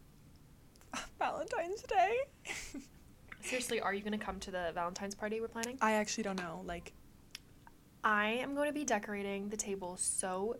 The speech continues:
Speaker 2: beautifully. By the way, Sid, you might wanna get me a little Valentine's card because I got one for you, so.
Speaker 1: You got me a Valentine's card? Well,
Speaker 2: I,
Speaker 1: that's
Speaker 2: I
Speaker 1: nice
Speaker 2: have
Speaker 1: of
Speaker 2: to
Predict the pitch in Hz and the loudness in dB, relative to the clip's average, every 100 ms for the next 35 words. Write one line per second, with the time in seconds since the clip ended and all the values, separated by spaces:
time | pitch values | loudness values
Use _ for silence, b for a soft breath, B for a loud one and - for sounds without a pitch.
0 | - 214 208 202 196 B B - 247 277 | -4 -6 -4 -4 -6 B B 10 12 12
1 | 233 185 196 254 269 - B B B 226 | 10 6 4 4 4 0 B B B 0
2 | 233 220 208 208 202 180 196 185 196 190 | 6 6 6 4 2 0 -2 0 0 0
3 | 185 180 170 190 - 208 214 220 220 - | 2 0 0 0 0 2 4 2 2 0
4 | - 226 226 226 214 196 - 180 170 156 | 4 4 4 2 -4 -2 0 0 -2 -4
5 | 160 - 101 - - - 208 214 - 233 | -6 -10 -8 -4 -4 -4 -8 -12 -8 0
6 | 233 240 262 220 190 220 254 262 - 311 | 4 4 2 0 -2 -4 -2 -2 0 0
7 | - 247 240 - 240 214 - | 2 8 8 8 6 6 6